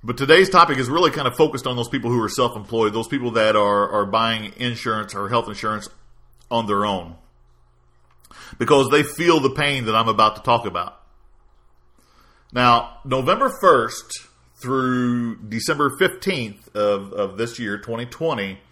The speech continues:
is open enrollment for the healthcare dot gov,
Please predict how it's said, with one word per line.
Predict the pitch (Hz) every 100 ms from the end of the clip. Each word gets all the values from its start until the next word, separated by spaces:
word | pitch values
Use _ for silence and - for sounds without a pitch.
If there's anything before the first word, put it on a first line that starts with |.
| - - _ _ -
is | 120 -
open | 170 180
enrollment | 196 185 165 165 139 131 -
for | - 123 120 120 120 117 113
the | 107
healthcare | 131 123 127 113
dot | 110 101
gov, | 113 117 110 -